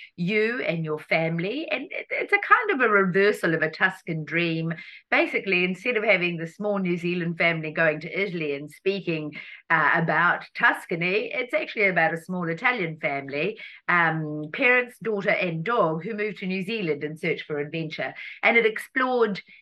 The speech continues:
it explored many things. I mean, apart from the geography, it explored, let's talk about the emotional geography, what happened, why you came here,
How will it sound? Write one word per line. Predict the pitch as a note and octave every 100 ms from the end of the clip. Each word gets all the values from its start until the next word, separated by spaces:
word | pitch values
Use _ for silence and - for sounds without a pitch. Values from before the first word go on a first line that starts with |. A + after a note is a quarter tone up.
| -
it | A#3
explored | C4+ - E4+ A#3+
many | G#3 G#3+ G#3+
things. | D#3 C3 C#3+
I |
mean, | D#3+ F3
apart | E3+ G#3 -
from | F#3+ F3
the |
geography, | E3 F3+ A3+ A#3+ A#3+ A#3+ G#3
it | E3+
explored, | D#3 - - F#3 F3 E3+ E3 -
let's | G3 F#3+ -
talk | G#3 F#3+
about | D#3+ D3
the | F#3
emotional | A3 C4 - F3 D3
geography, | C#3+ D3 C#3+ D3 - C#3+
what | C#3+ D3
happened, | D#3+ E3 D#3+ E3+ D#3+ D#3+ D#3+ - - -
why | D3 F3 E3
you | D#3
came | D#3 F#3+ F3+ F3+ F3
here, | E3 E3 D3+